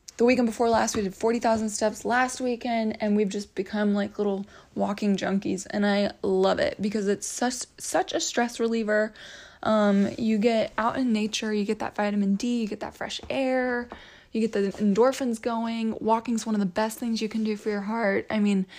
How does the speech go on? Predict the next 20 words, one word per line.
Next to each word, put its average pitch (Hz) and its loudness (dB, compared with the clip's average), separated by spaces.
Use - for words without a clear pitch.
it's 240 8
really 254 4
just 233 -2
taking 226 0
this 214 0
time 208 2
and 202 2
figuring 285 0
out 254 2
what 214 0
you 202 -2
can 202 -2
do 185 -2
and 202 -2
just 226 -6
going 294 -2
back 208 0
to 202 -8
basics. - -8
Like, 196 -2